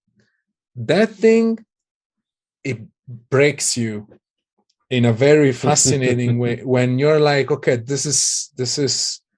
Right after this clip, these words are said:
Speaker 1: something is wrong," right?
Speaker 2: Mm-hmm.
Speaker 1: Because I'm making the same, I'm, this is the same job.
Speaker 2: Yeah.
Speaker 1: Okay.
Speaker 2: Mm-hmm.
Speaker 1: I'm doing the same thing.
Speaker 2: Mm-hmm.
Speaker 1: I think it would be the same, you know, if I go to the U S and if we go to the U S, it's gonna be, like, some Netflix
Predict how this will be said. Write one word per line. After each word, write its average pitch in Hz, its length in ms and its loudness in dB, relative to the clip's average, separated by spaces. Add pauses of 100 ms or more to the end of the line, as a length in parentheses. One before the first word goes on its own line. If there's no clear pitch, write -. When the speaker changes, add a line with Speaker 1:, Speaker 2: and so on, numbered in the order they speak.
Speaker 1:
something 208 360 2
is 123 200 0
wrong," 117 420 2 (140)
right? 110 340 -4
Speaker 2:
Mm-hmm. 104 300 -10 (240)
Speaker 1:
Because 127 180 -2
I'm 185 180 6
making 196 420 6
the 127 100 2
same, 165 340 -2
I'm, 170 360 -6 (240)
this 180 260 4
is 196 140 2
the 151 100 0
same 160 380 0
job. 117 480 -4 (380)
Speaker 2:
Yeah. 117 100 0 (100)
Speaker 1:
Okay. 120 280 -6
Speaker 2:
Mm-hmm. - 420 -8
Speaker 1:
I'm 190 160 4
doing 180 260 6
the 131 120 0
same 180 680 0 (420)
thing. 113 440 -2 (300)
Speaker 2:
Mm-hmm. 113 180 -8 (380)
Speaker 1:
I 147 120 0
think 175 180 2
it 170 80 6
would 160 180 2
be 160 100 -2
the 147 120 -2
same, 160 300 0
you 151 100 -2
know, 139 80 0
if 123 160 -2
I 143 120 4
go 135 300 4
to 120 240 -6
the 117 140 -4 (100)
U 135 60 4
S 120 320 2
and 113 180 -4
if 120 240 -2
we 135 140 2
go 120 140 4
to 120 120 -6
the 113 120 -4
U 120 140 4
S, 113 260 -2
it's 120 160 -12
gonna 113 260 -4
be, 107 140 -4
like, 107 240 -6
some 113 260 -6
Netflix 113 680 -4